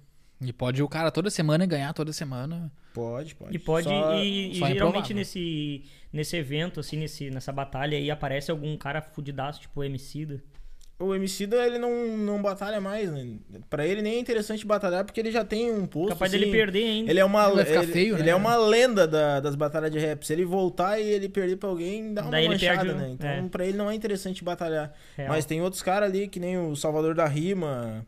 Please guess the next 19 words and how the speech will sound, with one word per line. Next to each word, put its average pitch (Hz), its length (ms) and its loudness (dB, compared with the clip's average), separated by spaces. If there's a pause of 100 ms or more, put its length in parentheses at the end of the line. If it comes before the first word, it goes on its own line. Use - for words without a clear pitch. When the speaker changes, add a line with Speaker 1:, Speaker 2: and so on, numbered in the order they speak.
(320)
Speaker 2:
que - 100 -20
tem 135 140 -6
música 151 340 -6
com - 140 -8
o - 20 -2
Alok 139 480 -2
ali, 135 540 -6
o 110 180 -12
Kant, 147 420 -6
o 135 40 -8
Krauk, 147 420 -2
que 147 80 -4
agora 139 220 0
tá 147 100 -6
na 151 60 -2
Speaker 1:
Uhum. - 40 0
Speaker 2:
Fazenda, 139 460 -4
o, - 40 -6
o, 135 420 -10